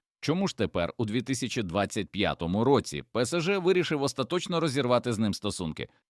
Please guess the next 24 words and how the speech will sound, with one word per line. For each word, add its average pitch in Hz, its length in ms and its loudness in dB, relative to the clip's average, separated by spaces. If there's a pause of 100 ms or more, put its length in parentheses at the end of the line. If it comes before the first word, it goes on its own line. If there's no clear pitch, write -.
Тут 160 240 2
є 165 140 2
кілька 160 360 0
причин. 107 540 0 (140)
Перша — 165 500 2 (180)
фінансова. 123 720 0 (260)
Клуб 165 340 2
опинився 147 500 0
під 131 240 -4
тиском 123 340 0
фінансового 92 640 0
феерплей 147 800 0
і 202 160 0
мусить 147 420 2
позбавлятися 95 920 0
від 98 180 -2
дорогих 85 400 -2
контрактів. 107 720 -2 (1040)
Доннарума 208 880 4
заробляв 151 500 6
величезні 110 680 2
гроші. 92 480 0 (300)
І 127 100 4
тепер, 123 580 2